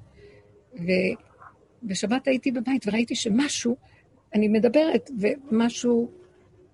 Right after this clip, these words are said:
אה, גורם לי איזה רוגז על אחד האנשים ש-, שדיברתי, אז ראיתי התנגדות. אז זה עלה לי הרוגז, ואמרתי, "כל כך הרבה עבודה עשיתי, ולמה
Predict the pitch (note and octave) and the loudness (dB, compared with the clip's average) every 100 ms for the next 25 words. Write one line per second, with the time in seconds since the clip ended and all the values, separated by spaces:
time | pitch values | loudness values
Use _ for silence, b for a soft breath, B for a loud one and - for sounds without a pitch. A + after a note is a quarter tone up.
0 | - C#4+ F#3+ F#3+ G3+ C4+ - - G3 G3+ | -10 -2 0 0 -2 -10 -18 -4 0 2
1 | B3+ C4 A#3 G#3+ F#3+ F#3+ C4 - G#3 B3 | 2 4 4 2 2 0 0 -2 2 4
2 | G3 F3+ E4 A3 F#3 A3+ G#3 A3 G3+ F3+ | 4 0 0 -2 0 0 0 0 -2 -2
3 | - G#3+ G3 E3+ F#3 - - - G3 F3+ | -2 0 0 0 -4 -10 -12 -2 0 2
4 | F3+ F#3 - - _ - - - - G#3+ | 2 0 -6 -18 _ -20 -20 -8 -2 0
5 | G#3 C#4 D#4+ A#3 G#3 A3 A#3 B3+ E4+ G3 | 2 2 4 2 4 2 2 0 2 2
6 | F#3 G#3+ F3+ - - - - - F3+ G3+ | 4 4 2 -6 -20 -20 -10 -4 2 2
7 | - - G3 B3 D4 - - A3+ G#3 A3 | 0 -2 0 2 2 0 -2 -2 0 0
8 | F3+ E3+ E3+ G#3+ G3 A#3+ G#3 - F#3 F4 | 0 -2 -2 -4 -4 -4 -4 -2 0 0
9 | D#4+ F#4 G#3+ A#3 G#3 F#3 A#3+ A#3 - - | 2 0 4 2 2 0 0 0 0 0
10 | F4 - A3 D4+ B B B B B - | 2 2 0 -2 B B B B B -6
11 | G3 G3 G3 - G#3 D4 | 0 0 0 0 2 2